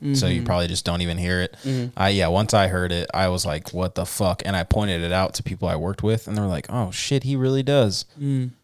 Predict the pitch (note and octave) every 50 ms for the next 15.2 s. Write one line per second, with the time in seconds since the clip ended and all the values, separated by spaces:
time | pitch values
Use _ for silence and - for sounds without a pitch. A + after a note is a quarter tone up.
0 | _ _ - A2 G#2+ G#2+ G2+ - G#2+ A2+ B2+ B2+ A#2+ A2+ A2+ A2+ A#2+ B2 B2 B2
1 | A#2 - B2 B2 B2 B2+ A#2+ A#2 B2+ C3 A2+ G2+ G2 - - - E3 - A2 B2
2 | B2+ - - D3 D3 C#3+ B2+ B2+ B2+ C#3+ D3+ B2 A#2 A2 A#2 B2+ A#2 - D#3+ F3+
3 | F#3 G#3+ G3+ D3+ D3+ - - C#3+ - - D3+ D#3 D#3 D3+ D3 D3 D3 C#3 C#3 -
4 | - - - - - - - - - D#3 D#3 D3+ C#3+ C3+ C3 B2 - F3 E3+ F3+
5 | G3 G3 G3+ F3+ E3+ F#3+ F#3 - F#3+ F3 D#3 D3+ C#3 C3+ B2+ A#2 C3 C3+ - C#3
6 | C3+ B2 - B2 - D3+ D3+ C#3+ B2 C3 - - - - - - C#3+ C#3 C3+ C3
7 | - - A2 A#2 C3 C#3 C#3+ D3+ D3+ D3 - - G#2+ A2+ A2+ A2+ A2+ A2+ A2+ G#2+
8 | G2 - _ _ _ _ _ _ _ _ _ _ _ - - - A#2 A#2 A2 A2+
9 | A2+ A2+ - - G#2 G#2+ A2+ A2 G2+ F#2+ F#2 G#2+ G2 F#2 F2 - - - - -
10 | - - G#2 G#2 - G#2+ G2 F#2+ - - G#2 G2+ - G2+ F#2+ F2 F#2+ G2 F#2+ G2+
11 | G#2 G2+ F#2+ F2+ F#2 F2+ F2 F#2 F#2 F#2 F2+ F2 F#2+ _ - - F#2+ E2+ - -
12 | - F#2+ F2+ F#2 F#2 F2 F2 F2 E2+ - - G2 G2 A2+ C3 - - G2 A2 A2+
13 | - G#2 F#2 E2 G#2 F2+ F2 F2 E2+ E2 - _ _ _ _ _ _ _ _ _
14 | _ _ _ _ - - - - - G#2+ G#2 - F#2+ - - E2+ E2+ F2+ - C#3
15 | C3 C#3 D#3 D#3+